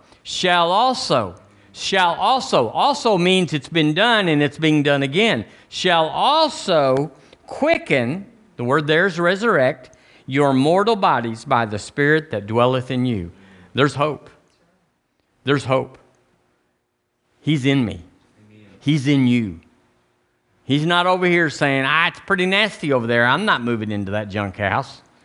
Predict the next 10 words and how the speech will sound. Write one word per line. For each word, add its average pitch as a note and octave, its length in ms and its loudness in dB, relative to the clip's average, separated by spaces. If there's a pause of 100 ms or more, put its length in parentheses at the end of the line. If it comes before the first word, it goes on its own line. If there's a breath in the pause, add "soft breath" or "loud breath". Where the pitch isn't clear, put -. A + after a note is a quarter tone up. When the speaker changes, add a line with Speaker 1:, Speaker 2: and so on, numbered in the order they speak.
(1200 soft breath)
Speaker 1:
He B2 140 4
moved D3 320 2
in D3 260 2
and G2 160 -2
cleaned B2 460 0
this A#2 180 -2
place G2+ 400 -4
up. G2 300 -4
Hallelujah. G#2+ 720 -4 (400 loud breath)
So, G3 480 0